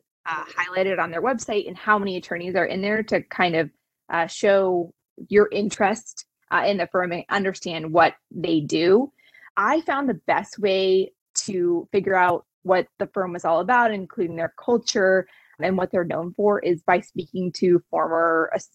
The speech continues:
summer associates and alums, uh, of that firm or, you know, current attorneys. It may seem daunting to reach out, but it really shows initiative and it gives you an in for future networking and can help you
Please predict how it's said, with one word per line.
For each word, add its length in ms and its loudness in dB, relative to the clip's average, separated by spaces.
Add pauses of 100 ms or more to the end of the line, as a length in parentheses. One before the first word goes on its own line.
summer 240 4
associates 640 0
and 80 -2
alums, 520 0 (440)
uh, 200 4
of 140 2
that 300 -2
firm 440 0 (880)
or, 360 4
you 120 -8
know, 100 -8
current 340 0
attorneys. 640 0 (640)
It 120 0
may 260 0
seem 300 -4
daunting 600 0
to 160 -6
reach 320 -4
out, 380 2
but 100 0
it 100 -2
really 280 2
shows 280 0
initiative 800 0
and 100 -6
it 120 -8
gives 260 0
you 220 6
an 100 -2
in 380 -4
for 200 -12
future 280 -4
networking 560 2
and 80 -10
can 120 -14
help 280 0
you 340 0